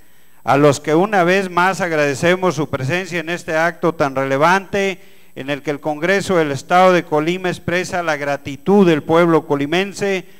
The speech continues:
por el quehacer castrense. Agotados los puntos del orden del día, solicito a los presentes ponerse de pie para proceder a la clausura de esta sesión solemne. Hoy, veintiocho de ju-,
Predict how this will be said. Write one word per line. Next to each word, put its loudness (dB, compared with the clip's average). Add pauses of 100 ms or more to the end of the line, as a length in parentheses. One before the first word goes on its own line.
(140)
por -2
el -6
quehacer -4
castrense. -6 (760)
Agotados 2
los 0
puntos 0
del 2
orden 4
del -2
día, -2 (260)
solicito -2
a 2
los -4
presentes -6
ponerse -2
de -4
pie -2
para -2
proceder -2
a 0
la -4
clausura -2
de -4
esta -14
sesión -4
solemne. 0 (2500)
Hoy, 4
veintiocho 2
de 2
ju-, -8